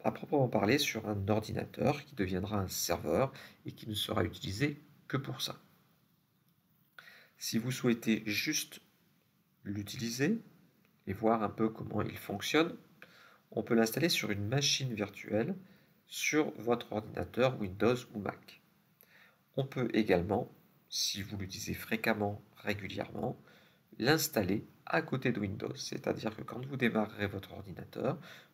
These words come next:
vous aurez le choix entre installer Windows, enfin démarrer sous Windows, ou bien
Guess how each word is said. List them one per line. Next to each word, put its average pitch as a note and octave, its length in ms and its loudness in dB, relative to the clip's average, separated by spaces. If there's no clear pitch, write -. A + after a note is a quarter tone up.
vous D3+ 200 0
aurez B2+ 180 6
le G#2+ 100 0
choix - 480 -2
entre B2 360 0
installer B2+ 640 4
Windows, F#2 360 0
enfin - 160 -8
démarrer B2 480 4
sous - 220 -10
Windows, A2 380 -4
ou E3 100 0
bien A2 260 4